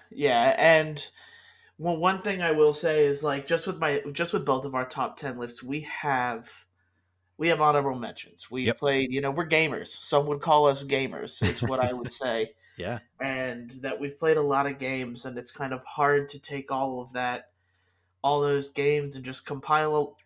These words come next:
Speaker 1: compile, you know, into them into a top ten list, where the other ones, where we also have, you know, fun times with, can't be mentioned.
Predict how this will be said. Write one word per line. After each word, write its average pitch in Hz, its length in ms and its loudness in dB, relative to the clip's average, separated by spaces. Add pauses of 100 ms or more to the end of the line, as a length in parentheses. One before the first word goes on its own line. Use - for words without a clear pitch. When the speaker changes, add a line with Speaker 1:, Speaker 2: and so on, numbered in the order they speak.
Speaker 1:
compile, 165 720 2 (220)
you 135 140 -8
know, 123 380 -4 (120)
into 135 220 -4
them 135 200 -4
into 131 180 -8
a 117 60 -4
top - 340 2
ten 139 280 -6
list, 131 420 -10 (460)
where 139 240 2
the 139 140 0
other 208 200 6
ones, 151 400 -4
where 123 260 0
we 127 180 -4
also 131 340 0
have, 120 340 -6
you 120 80 -10
know, 120 180 -8
fun 123 300 -2
times 127 360 -6
with, 139 240 -4
can't 170 220 -6
be 175 80 -4
mentioned. 190 480 -4